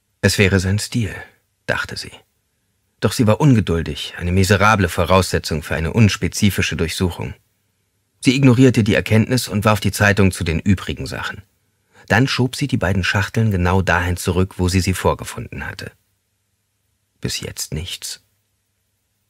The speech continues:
Sie ging ins Wohnzimmer und sah eine Steppdecke auf einem Sessel. "Da hat er letzte Nacht geschlafen", dachte sie, "falls er schlafen konnte."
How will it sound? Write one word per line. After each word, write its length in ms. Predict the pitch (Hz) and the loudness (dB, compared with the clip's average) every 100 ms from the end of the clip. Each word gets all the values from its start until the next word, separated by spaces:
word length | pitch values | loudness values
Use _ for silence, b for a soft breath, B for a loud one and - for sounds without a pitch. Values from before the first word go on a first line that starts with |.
| _ | _
Sie 100 | 120 | 4
ging 160 | 120 127 | 6 6
ins 180 | 107 120 | 4 6
Wohnzimmer 540 | 123 110 95 101 117 | 6 4 4 4 4
und 100 | 110 | 2
sah 120 | 113 | 4
eine 180 | 104 101 | 4 2
Steppdecke 580 | - 107 - 85 78 65 | 2 2 2 -2 -4 -6
auf 120 | - | -6
einem 180 | 76 78 | -6 -2
Sessel. 320 | 78 76 - 80 _ _ _ _ _ _ _ _ _ - | -2 -4 -8 -14 _ _ _ _ _ _ _ _ _ -6
"Da 240 | 151 160 | -2 0
hat 140 | 160 | 0
er 80 | 123 | 2
letzte 400 | 101 104 - 98 | 2 0 -2 -4
Nacht 300 | 95 92 - | -4 -4 -6
geschlafen", 640 | - - - - - - - _ _ _ - | -6 -4 -6 -8 -8 -12 -20 _ _ _ -6
dachte 280 | - - | -6 -8
sie, 200 | - - - _ _ _ _ _ _ - | -10 -12 -14 _ _ _ _ _ _ -2
"falls 400 | 104 90 - - | 0 0 -2 -8
er 140 | - | -4
schlafen 540 | - 78 76 - - | -2 -2 -4 -6 -12
konnte." 380 | - - 87 - | -12 -12 -12 -14